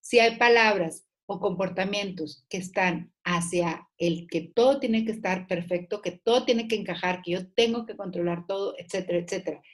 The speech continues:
Y cuando algo no sucede conforme a lo que tú has planeado, entonces puede ser que te,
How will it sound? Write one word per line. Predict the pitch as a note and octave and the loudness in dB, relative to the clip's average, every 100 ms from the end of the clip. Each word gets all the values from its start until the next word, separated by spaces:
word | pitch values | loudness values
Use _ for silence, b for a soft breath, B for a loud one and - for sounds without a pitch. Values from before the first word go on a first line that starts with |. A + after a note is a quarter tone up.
| b | b
Y | - A3 | -4 2
cuando | A3+ G#3 G3+ - | 2 2 -2 0
algo | A3+ B3 A#3+ | 2 4 4
no | A3+ | 4
sucede | A3 A3+ A3 G#3 F3+ | 2 0 2 2 2
conforme | F3+ E3+ F3+ E3+ E3 | 0 -4 -2 -2 0
a | |
lo | D#3+ | -2
que | F3 | -2
tú | G3 A3+ | 2 2
has | A3+ A3 | 2 -2
planeado, | G3+ F#3+ F#3+ F3 - _ _ _ | -4 -2 0 -2 -4 _ _ _
entonces | - F#3+ F#3 B3 C#4 A3+ F3 E3+ b _ | -4 -2 4 4 4 2 0 -2 b _
puede | - G3+ G#3+ | 0 2 4
ser | A3 G#3+ G#3 | 4 2 2
que | G#3 | 0
te, | - F#3+ F3 - | 0 0 -2 -8